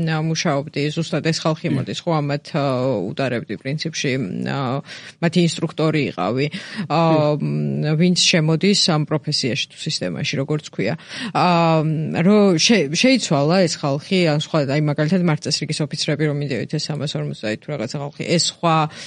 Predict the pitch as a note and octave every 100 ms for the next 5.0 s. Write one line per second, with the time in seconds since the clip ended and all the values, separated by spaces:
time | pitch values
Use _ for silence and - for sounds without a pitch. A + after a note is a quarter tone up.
0 | - - C#3 - F3 F3 E3 D#3 D#3+ D#3
1 | - F3 D#3 D3+ D3+ C#3 A2+ D3 - D3
2 | D#3 D3+ D3+ D#3 D3+ D3 - - D3 D3
3 | D3 D3+ D3 D#3 D#3+ D3 D3 C3+ D#3+ D3+
4 | D3+ - D3 D3 D#3+ D#3 D#3+ D#3+ E3